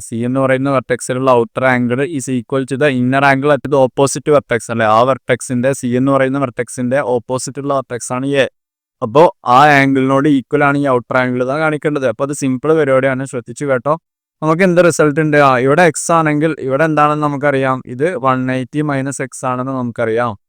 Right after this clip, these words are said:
പിന്നെ നമുക്ക് സിമ്പിൾ ആയിട്ട് ഇത് ശരിക്ക് ലീനിയർ പെയറിന്റെ പ്രോപ്പർട്ടി കൊടുത്തൂടെ? നമുക്ക് എന്തറിയാം? ആ,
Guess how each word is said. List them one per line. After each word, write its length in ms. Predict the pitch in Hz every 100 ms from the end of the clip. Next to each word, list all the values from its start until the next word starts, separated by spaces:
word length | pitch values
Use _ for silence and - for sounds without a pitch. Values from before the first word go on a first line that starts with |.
| -
പിന്നെ 200 | 113 117 139
നമുക്ക് 260 | 131 139 139
സിമ്പിൾ 380 | 123 123 131 143
ആയിട്ട് 300 | 135 127 143 123
ഇത് 120 | 123 139
ശരിക്ക് 320 | 123 117 147 123
ലീനിയർ 420 | 120 123 127 127 127
പെയറിന്റെ 300 | 131 131 135 143
പ്രോപ്പർട്ടി 400 | 139 117 131 -
കൊടുത്തൂടെ? 360 | 143 123 127 131 127
നമുക്ക് 220 | 123 117 135
എന്തറിയാം? 440 | 131 127 127 127 _ _ _ _
ആ, 40 | 147